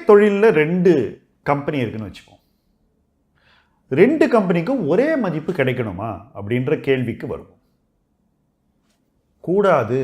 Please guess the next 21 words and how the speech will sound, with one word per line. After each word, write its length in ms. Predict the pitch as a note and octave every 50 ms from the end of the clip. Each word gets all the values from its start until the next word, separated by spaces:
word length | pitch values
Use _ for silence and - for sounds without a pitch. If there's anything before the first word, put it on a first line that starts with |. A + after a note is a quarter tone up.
| G#2 - - - - - A2
என்பதுதான் 380 | A#2 A2 A2 G2+ A#2 D3 F3+ D3+
என்னுடைய 340 | A#2 A2+ A#2 A2 G2 G2 G2+ B2 - - - _ _ _ _ _ _ _
ஃபர்ஸ்ட் 280 | - G#2+ - - - C#3 A2+ -
பாயிண்ட். 260 | G#2 F2+ D#2+ - - _ _ _ _ _ _ -
ஏன்னு 280 | A2+ C#3 D#3+ D#3 D3 - -
சொல்றேன். 260 | - E2+ - E2+ - _ _ _ _ _ _ _ _ _ _ _ _ _ _ _ _ _ _ _ _ _ _
ஒரு 120 | B2+ D3 D3 D#3+
இண்டஸ்ட்ரியில 480 | F3+ G3+ D4 C#4 - - B3+ A3 G3+ E3+ D#3+
ரெண்டு 220 | E3+ G3 F#3+ F3 -
கம்பெனி 280 | D#3+ E3+ F3 G3+ F#3+ F3 C#3
இருந்தாக்கா, 400 | B2+ A#2 A2+ G#2 G2 - G#2 G2 G#2 A#2 - - G#2+
ரெண்டு 280 | C3 D#3 F#3 F#3 G#3 G3+ -
கம்பெனியும் 480 | E3 D#3 C#3+ D#3+ D#3 D3+ D#3+ F#3 A3+ A#3 - - A2+ A2
ஒரே 200 | A#2 C3 E3+ G#3 A#3+ A#3+ A3
லெவல் 280 | F#3 F3 E3+ F#3+ E3 D3 C3+
எஃபிஷியன்சியோட 800 | C#3 F#3 F#3+ F3+ - F#3 D#3 C3 - - B2+ A#2 A2+ G#2+ G#2+ - - - - - A2+ B2+
ஆப்ரேட் 300 | C3+ C3+ B2 A#2+ C#3+ A#2+ -
பண்ண 160 | B2+ A#2+ A#2+ A2+ A#2
வேண்டிய 320 | A2+ G#2 A2 C3 E3+ - - -
அவசியம் 480 | G#2 A2+ B2 A#2 - - A#2+ G#2+ F#2 E2+ D#2
இல்லை. 200 | D#2 D#2 F#2 G2